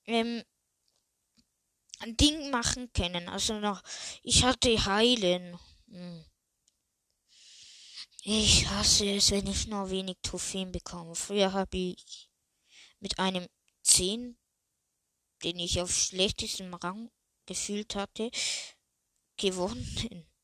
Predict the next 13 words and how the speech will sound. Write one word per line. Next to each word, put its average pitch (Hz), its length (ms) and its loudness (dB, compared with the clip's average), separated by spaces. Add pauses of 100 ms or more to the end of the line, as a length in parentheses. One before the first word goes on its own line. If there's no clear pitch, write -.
Und 190 320 -4
jetzt - 540 6 (380)
gewinne 233 340 2
ich - 160 0
nie. 294 480 -6 (1120)
Egal, 202 540 6 (100)
mit 202 240 -2
Ems 262 540 4
könnte 269 320 -6
ich 262 160 2
mal 240 220 0
wieder 247 200 2
spielen. 202 500 0